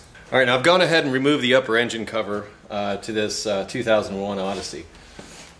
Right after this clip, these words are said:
And the area of focus is gonna be here.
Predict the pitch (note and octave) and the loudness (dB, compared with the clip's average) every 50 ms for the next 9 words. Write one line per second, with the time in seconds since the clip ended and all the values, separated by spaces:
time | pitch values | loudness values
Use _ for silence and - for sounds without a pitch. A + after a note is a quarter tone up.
0 | - - A#2+ A#2 A#2 A2+ A#2 A#2 A2 - - - - - - - - - - - | -12 -8 -4 -2 0 0 0 -2 -4 -10 -12 -14 -14 -14 -16 -16 -18 -18 -18 -16
1 | - - - A#2 B2 C#3 D3+ C#3+ D3+ D#3 D3+ D3 C3+ B2+ A#2 - - A#2+ G#2 - | -12 -10 -6 -2 0 2 6 8 8 8 10 10 8 8 6 4 0 -2 -4 2
2 | - C#3 C3+ B2 - A2 G2+ - - G2+ F2+ - A#2 G#2+ G2+ F#2 F#2 F2+ F2 A#2+ | 4 6 6 6 4 0 -4 -4 -6 -8 -6 -4 -4 -4 -2 -4 -6 -6 -2 0
3 | A#2+ G#2+ F#2 F2 | 0 0 0 -2